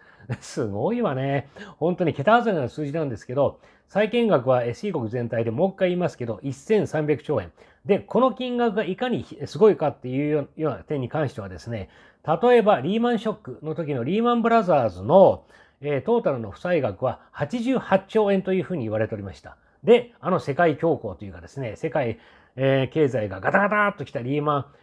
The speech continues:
ショックになったんですけども、これね、一千三百兆円って八十八兆円の何倍なんですか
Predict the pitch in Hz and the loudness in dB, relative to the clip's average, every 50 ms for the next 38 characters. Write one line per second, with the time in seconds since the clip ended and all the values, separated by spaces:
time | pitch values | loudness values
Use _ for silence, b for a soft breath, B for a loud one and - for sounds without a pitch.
0 | b _ - 170 156 127 - 113 104 107 123 156 165 165 - - 104 98 92 90 | b _ -4 -4 -4 -4 -6 -8 -6 -2 0 0 0 -2 -4 -10 -10 -10 -10 -12
1 | - - - 98 92 98 101 90 - b b b b b - - 151 170 180 170 | -14 -12 -14 -10 -10 -8 -10 -10 -12 b b b b b 2 4 6 6 6 4
2 | 143 - 226 240 226 - B B B B B 151 B B - 139 139 139 - 262 | 2 0 -2 -2 -2 -8 B B B B B -20 B B -4 -4 -4 -4 0 2
3 | 277 269 208 - 175 196 220 214 233 233 233 - - 240 240 226 185 156 - - | 2 2 4 4 2 2 4 4 4 2 2 0 0 2 4 4 2 2 -2 -2
4 | - 139 139 175 190 220 233 - - 208 202 - 220 214 208 202 190 139 123 135 | -2 -2 0 0 -2 -2 -2 0 0 -2 -2 0 -2 -2 0 0 -2 0 2 2
5 | 180 220 233 226 247 247 254 247 254 262 240 185 147 - - - 160 160 147 - | 2 2 2 2 2 0 2 -2 -2 -2 -2 -2 -4 -2 2 2 2 2 2 -4